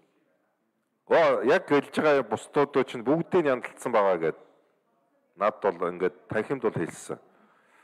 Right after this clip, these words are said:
За, би бол яг хуулийн өргөн барьсан төсөл, энэ санал хураалгаж байгаа саналын номёд хоёрыг яг тулгаж хараа уншаа яваад байна. Одоо бидний санал хураах гэж байгаа арундтол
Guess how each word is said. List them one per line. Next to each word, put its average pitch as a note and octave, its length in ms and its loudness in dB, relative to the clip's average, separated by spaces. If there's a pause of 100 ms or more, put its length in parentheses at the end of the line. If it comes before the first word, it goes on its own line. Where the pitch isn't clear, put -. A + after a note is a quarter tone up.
(1120)
За, - 160 2
би - 160 0
бол A3+ 320 4
яг G3 240 2
хуулийн G3 800 2
өргөн F3+ 320 2
барьсан - 320 0
төсөл, F3 400 -2 (560)
энэ D#3+ 240 -2
санал E3 240 -2
хураалгаж D#3 400 -2
байгаа D3 240 -2
саналын C#3+ 320 -4
номёд C3 320 -2
хоёрыг A2+ 240 0
яг A2 160 -2
тулгаж F3 320 -2
хараа C3+ 240 2
уншаа A2+ 320 -2
яваад F2 240 -2
байна. C#2 200 -20 (1500)
Одоо G#3 320 2
бидний F3+ 320 -2
санал E3 240 -2
хураах D3+ 320 0
гэж - 160 -14
байгаа C3+ 240 2
арундтол E3 400 0